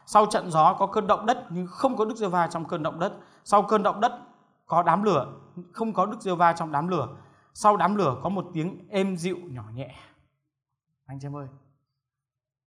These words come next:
ở tại đây gì ạ? Đức Chúa Trời gì ạ? Ngài đã bày tỏ gì ạ? Quyền năng của Ngài.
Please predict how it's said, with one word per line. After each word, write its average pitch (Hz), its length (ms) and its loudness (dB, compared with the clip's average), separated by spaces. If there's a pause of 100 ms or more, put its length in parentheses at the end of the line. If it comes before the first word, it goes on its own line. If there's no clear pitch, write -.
(120)
ở 147 120 -18
tại 165 100 -8
đây 180 160 -4
gì 160 100 -6
ạ? 143 140 -6
Đức 185 100 -12
Chúa 185 100 -10
Trời 160 200 -4
gì 131 100 -6
ạ? - 140 -10
Ngài 123 80 -12
đã 127 80 -10
bày 151 280 -4
tỏ 110 200 -4
gì 110 140 -16
ạ? - 120 -20
Quyền 120 200 -10
năng 139 220 -10
của 107 60 -18
Ngài. 110 220 -16